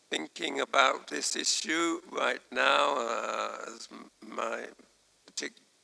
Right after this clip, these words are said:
one of my particular interests. What is it about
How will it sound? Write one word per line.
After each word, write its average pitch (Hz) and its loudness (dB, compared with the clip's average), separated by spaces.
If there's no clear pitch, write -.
one 135 0
of 127 -6
my 120 2
particular - -8
interests. 127 -6
What 247 12
is 240 6
it 180 2
about 123 0